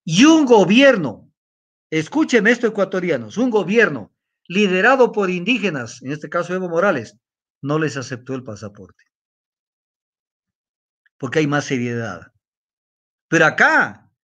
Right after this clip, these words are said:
acá llega el tipo y nos mete un pasaporte indígena. O sea, nos crea que unos son de una manera, otros de otra, y no sé qué, y no sé cuánto, y lo de aquí, lo demás acá. Entonces, ellos no se sienten ecuatorianos.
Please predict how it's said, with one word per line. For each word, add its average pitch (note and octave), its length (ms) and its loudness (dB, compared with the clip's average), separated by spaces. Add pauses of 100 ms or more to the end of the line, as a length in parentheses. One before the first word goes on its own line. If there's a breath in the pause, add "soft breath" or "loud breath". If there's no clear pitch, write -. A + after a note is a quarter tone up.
(280)
acá G3+ 360 2
llega B3+ 300 0
el D#3+ 100 -4
tipo C#4+ 200 -4
y E4+ 40 -4
nos C4+ 160 -4
mete F3 220 -6
un D#3+ 60 -10
pasaporte D#3 520 -8
indígena. G#3 580 -6 (520)
O D#3+ 60 -10
sea, A#3 100 2
nos A3 160 0
crea B3 300 4
que A3 120 -4
unos G#3 220 -4
son F#3+ 180 -8
de F#3 80 -10
una E3+ 160 -8
manera, D3+ 400 -6
otros E3 300 -8
de C#3+ 120 -8
otra, A#3+ 440 -2 (280 soft breath)
y E3+ 100 -10
no F3 160 -6
sé D#3+ 180 -6
qué, F#3 160 -4
y C4 100 -4
no A3+ 120 -4
sé D#3+ 160 -8
cuánto, A3 260 -4
y A3 40 -4
lo G3 60 -2
de E3+ 60 -2
aquí, D#3+ 140 -8
lo G#3+ 80 0
demás F#3+ 240 -6
acá. G#3 300 -6 (160)
Entonces, - 320 -18 (260)
ellos A#3 200 -4
no C#4 100 0
se A#3 120 0
sienten C#4+ 320 -2
ecuatorianos. A3+ 880 0